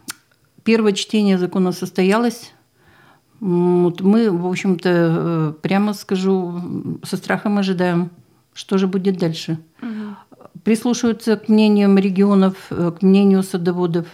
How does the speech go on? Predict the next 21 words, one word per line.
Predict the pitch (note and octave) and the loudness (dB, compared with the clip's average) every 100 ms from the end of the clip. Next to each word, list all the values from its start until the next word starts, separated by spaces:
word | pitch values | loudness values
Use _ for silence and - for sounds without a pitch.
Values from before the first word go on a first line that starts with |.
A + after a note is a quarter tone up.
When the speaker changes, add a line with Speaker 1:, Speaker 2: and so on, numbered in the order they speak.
| - | -6
Speaker 1:
или | G3+ G3+ | -2 0
нет | F#3+ E3 D#3+ | 2 2 0
законодатели? | - E3 D#3+ E3 E3 D#3+ D#3+ D#3+ D#3+ D#3+ - - - | -6 -6 0 2 4 2 0 -4 -4 -8 -20 -20 -6
Потому | - F#3+ G3 | 0 2 2
что, | - F3+ | 0 -2
приняв | G3 G3+ G#3 F#3+ | 2 2 2 0
этот | - F#3+ F3 | -4 -2 0
закон, | D#3+ E3 A#3+ B3+ B3+ - - - - | 0 0 2 2 0 -14 -20 -20 -8
э, | F#3 | -2
м, | E3+ D#3+ D#3 D#3 C#3+ D3+ E3 D#3+ D#3 D#3 | 2 2 2 2 -2 -6 -8 0 2 2
полагаем, | F#3+ F#3+ G3+ A3 | 0 2 2 0
что | G#3+ - F3 | -2 -4 -4
это | - F3 F3+ F#3 | -2 -4 -2 -4
уже | - F3 F#3+ F#3 | -2 0 0 0
опять | - E3 F3 A3 A3 - | -2 -4 -2 -4 -6 -2
на | F3 | 2
несколько, | E3+ F3 - G3 F#3+ G3 G3 - - - - | 2 0 -2 -8 -4 -6 -6 -10 -20 -18 -10
может | - E3 D#3+ | -2 0 0
быть, | E3 E3+ | -4 -4
десятков | D#3+ D#3+ E3 - D#3+ D#3+ | -6 -8 -10 -10 -12 -10
лет. | D3+ | -10